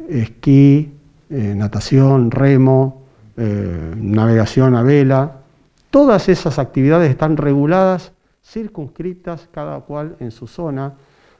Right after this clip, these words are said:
atendiendo las razones de seguridad que esta autoridad marítima determina, y lo ha hecho saber oportunamente en el año dos mil dieciocho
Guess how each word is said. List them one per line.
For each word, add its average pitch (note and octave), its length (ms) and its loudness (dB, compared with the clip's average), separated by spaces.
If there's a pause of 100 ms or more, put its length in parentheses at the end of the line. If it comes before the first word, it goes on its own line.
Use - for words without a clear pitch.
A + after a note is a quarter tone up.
atendiendo D3 880 -6
las A2+ 180 -12
razones B2 360 -12
de A2+ 100 -10
seguridad B2 500 -10
que C3 160 -8
esta B2+ 220 -12
autoridad G#2 360 -14
marítima A2+ 460 -14
determina, D#3 640 -10 (100)
y F3 120 -6
lo G3 120 -6
ha G#3 60 -6
hecho G3 220 -10
saber F3 400 -6
oportunamente D3 1300 -8
en G#2+ 80 -12
el A2 140 -12
año B2+ 260 -10
dos G#2 160 -14
mil C3+ 220 -10
dieciocho C3+ 640 -14